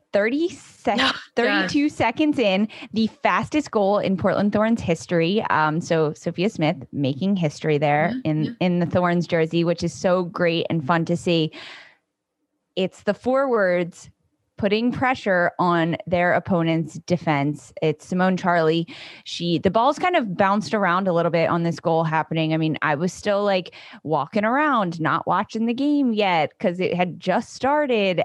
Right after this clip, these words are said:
Speaker 1: And before I know it, I, I pick my head up and Simone Charlie is picking off the ball. She plays it to a teammate who gets it right into Sophia Smith, who just dances around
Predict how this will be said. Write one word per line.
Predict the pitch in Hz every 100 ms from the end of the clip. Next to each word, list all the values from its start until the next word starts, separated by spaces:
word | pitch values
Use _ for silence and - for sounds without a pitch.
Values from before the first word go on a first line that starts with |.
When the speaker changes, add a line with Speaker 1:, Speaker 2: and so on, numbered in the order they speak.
| -
Speaker 1:
And | 190 185 - - -
before | 208 - 214 233
I | 226
know | 196 208
it, | 185
I, | 170 -
I |
pick | 180 214
my | 214
head | 190 185
up | 190 175
and | 151 170 - - -
Simone | - 202 190 190
Charlie | 208 185 185 180 -
is | 170
picking | - 196 208
off | 196 185
the | 185
ball. | 170 170 165 175
She | - 165 160 - - _ _
plays | 202 208 214 214
it | 190
to | 208
a | 175
teammate | - 185 185 185 170
who | 170
gets | 151 196 -
it | 190 - - -
right | 180 190 208
into | - 196
Sophia | 185 185 175 180
Smith, | 180 196 175
who | 180
just | 180 196 185 165
dances | - 175 208 247 240 214
around | 185 180 175 180